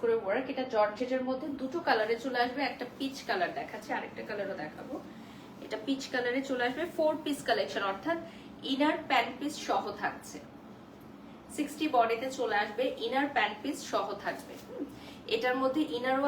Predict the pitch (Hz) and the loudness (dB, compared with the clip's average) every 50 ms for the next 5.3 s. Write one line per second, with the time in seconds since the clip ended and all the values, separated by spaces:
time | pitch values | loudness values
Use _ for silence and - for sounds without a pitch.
0 | 269 269 277 - 359 403 403 - 262 - 220 226 - 208 214 - - 165 139 131 | 6 4 4 2 0 0 4 4 4 4 4 0 -2 -4 -4 -2 0 0 0 0
1 | - - - - - - - - - - - - - 185 190 185 180 - - - | -2 -4 -10 -10 -10 -12 -14 -14 -14 -10 -2 2 4 4 4 4 2 0 0 0
2 | 240 240 - 269 - - 247 233 226 - 262 254 254 254 - 285 277 269 262 262 | 0 0 0 -2 -2 2 4 4 4 4 0 -2 -2 -2 -2 -2 0 2 4 4
3 | 262 262 - - 349 339 320 302 285 277 - 254 254 254 254 247 277 294 302 - | 2 2 0 -4 -4 0 0 0 0 0 0 0 2 2 2 2 2 2 2 0
4 | - - 269 269 - 269 262 - - - - 254 269 277 226 196 180 175 - - | -2 -4 -4 -2 -2 -2 -2 -2 -4 -4 -2 -2 0 0 0 0 0 0 0 0
5 | - - - - - | 0 -2 -4 -10 -12